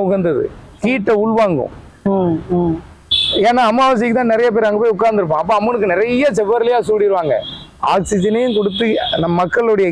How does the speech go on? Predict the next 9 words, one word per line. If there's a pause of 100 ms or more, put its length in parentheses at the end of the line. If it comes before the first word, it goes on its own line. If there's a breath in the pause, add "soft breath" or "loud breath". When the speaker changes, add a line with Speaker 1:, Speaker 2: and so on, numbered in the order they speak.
Speaker 1:
ஹீட்டையும்
உள்வாங்கும்.
Speaker 2:
ம், (160)
ம். (1000)
Speaker 1:
அதாவது (500)
மக்களுக்கு
எடுத்து
சொன்னா (100)
புரியாதுங்கிறதுனால